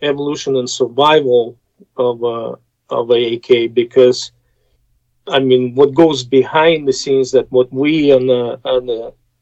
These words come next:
tail end, so to speak, on the, the user's end don't understand or don't even know about what was happening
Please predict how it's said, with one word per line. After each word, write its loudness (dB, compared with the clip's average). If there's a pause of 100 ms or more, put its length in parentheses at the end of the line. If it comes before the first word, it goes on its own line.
(480)
tail 4
end, 0
so 0
to -8
speak, 4
on -6
the, -4 (160)
the -4
user's 2
end 2 (180)
don't 4
understand -2 (340)
or 4
don't 4
even -8
know 4
about -4 (580)
what 0
was -4
happening -4